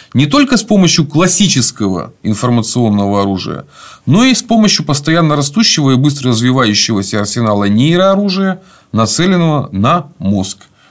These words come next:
Это к вопросу про телефоны у военнослужащих и прочие остальные все вещи. Они прямо говорят, что за военнослужащими мы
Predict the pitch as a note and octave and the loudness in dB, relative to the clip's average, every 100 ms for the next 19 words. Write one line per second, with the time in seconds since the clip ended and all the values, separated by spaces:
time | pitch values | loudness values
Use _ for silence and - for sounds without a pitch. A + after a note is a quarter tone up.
0 | - G3 F#3 C3+ C3 E3 F3+ C3 A#2 A#2 | -8 -4 -2 0 -2 0 -2 -2 -6 -2
1 | B2 A2+ G2 F2+ - _ - A#2+ B2 A#2+ | 0 2 0 -4 -12 _ -8 0 0 0
2 | C#3 G#2+ G2+ G2+ G#2 G#2 A#2+ - B3 G3 | 0 2 0 0 -2 -2 -4 -4 -6 -4
3 | D#3 D3 C#3 D3+ D#3 G3 F#3+ A#2 G2+ - | -6 -6 -6 -6 -2 -4 -2 -4 -4 -6
4 | A2 C3+ D3 G#2 G2 G2+ G2 D2+ - - | -4 -4 -2 -4 -4 -4 -2 -4 -6 -12
5 | - - - - B2 F3+ D3+ D3 G#2 F#2+ | -18 -20 -20 -4 2 2 2 2 2 0
6 | G2 F#2 D2+ G#2 G2 B2 C#3+ C3 C3 - | -2 -2 -4 -4 -2 0 2 2 0 0
7 | A3 E3+ - G2 G#2 D3 | 0 0 -2 -2 0 -2